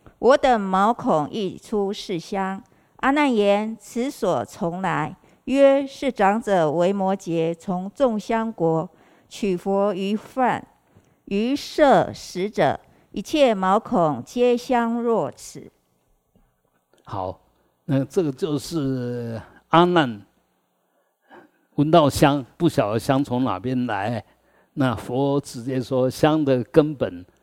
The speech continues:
Speaker 2: 根本的香是从这些香积国来的菩萨身上散发出来的。那这时候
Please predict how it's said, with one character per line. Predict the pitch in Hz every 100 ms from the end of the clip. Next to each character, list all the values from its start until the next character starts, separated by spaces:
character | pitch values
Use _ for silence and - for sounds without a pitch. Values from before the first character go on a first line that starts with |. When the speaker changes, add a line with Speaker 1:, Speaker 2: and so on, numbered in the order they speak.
| _
Speaker 2:
根 | 185 170
本 | 143 110
的 | 110
香 | - 135
是 | 135 139
从 | 117 - 113
这 | 127 117
些 | 127 117 107 _ _
香 | - 151 151
积 | 151 143
国 | 131 113
来 | 113 123
的 | 113
菩 | - 117
萨 | 110 127
身 | 110 - 143 139
上 | 151 123 107
散 | 143 120
发 | 117 117
出 | - 120
来 | 98 98
的。 | 110 101 - _ _ _
那 | 139
这 | 143 160
时 | 123 135
候 | 127 104